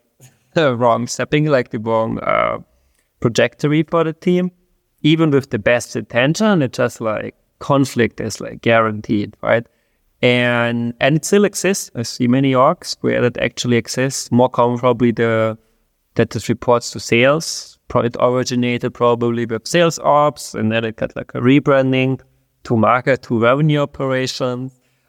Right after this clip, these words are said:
But I think the risk is there that, um, people don't, yeah, that they don't see the success they wish to, right? And, um,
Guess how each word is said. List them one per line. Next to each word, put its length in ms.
But 140
I 60
think 260
the 140
risk 340
is 200
there 300
that, 600
um, 560
people 580
don't, 880
yeah, 120
that 200
they 180
don't 180
see 140
the 100
success 540
they 80
wish 320
to, 200
right? 200
And, 680
um, 560